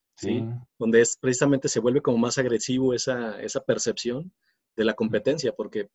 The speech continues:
Speaker 1: pues, están compitiendo por el mismo cliente, eh, con diferenciadores aparentemente ninguno, porque parece que son, ofrecen exactamente lo mismo. Como tú bien co-, comentas, puede ser que uno se enfoque a,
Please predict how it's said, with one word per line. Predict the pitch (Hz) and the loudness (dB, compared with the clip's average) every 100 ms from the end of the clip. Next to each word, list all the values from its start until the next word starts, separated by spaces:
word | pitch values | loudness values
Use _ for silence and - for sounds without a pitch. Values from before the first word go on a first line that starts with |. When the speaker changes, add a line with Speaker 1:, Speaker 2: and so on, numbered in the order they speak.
| _ | _
Speaker 1:
pues, | - 104 | -10 -10
están | 98 117 | -6 -6
compitiendo | - 139 123 117 123 135 | -2 -4 -2 -2 0 2
por | 127 | 0
el | 110 | 2
mismo | 110 120 139 | 2 0 -2
cliente, | - 151 139 165 190 _ _ _ _ _ _ _ | 2 2 2 -4 -10 _ _ _ _ _ _ _
eh, | 110 107 104 104 110 _ _ | 2 4 4 2 -4 _ _
con | - 113 | 0 2
diferenciadores | 113 110 110 107 113 113 123 135 131 113 | 2 2 2 2 2 4 4 4 0 -2
aparentemente | - 113 123 127 127 127 135 | 0 0 0 -2 -2 0 -2
ninguno, | 117 110 120 147 220 _ _ _ - | 0 0 2 0 -2 _ _ _ -8
porque | - - - | -6 -4 -2
parece | 107 113 | 0 0
que | 127 | 0
son, | 120 120 120 _ _ | -2 -2 -6 _ _
ofrecen | - 107 117 135 | -8 -2 0 0
exactamente | 120 110 - 123 - | -4 -6 -6 -6 -4
lo | 123 | -2
mismo. | 135 139 170 - _ _ _ _ | 0 0 -2 -6 _ _ _ _
Como | - 107 | -8 -4
tú | 120 | 0
bien | 123 127 | 0 2
co-, | 135 127 _ | 2 0 _
comentas, | 120 127 135 113 | -4 -2 0 -2
puede | - 120 | 0 0
ser | 123 127 | 2 -2
que | - 131 | 2 2
uno | 131 139 | 4 2
se | 113 | -2
enfoque | 104 123 - 123 | -2 -2 2 0
a, | 110 98 | 0 -4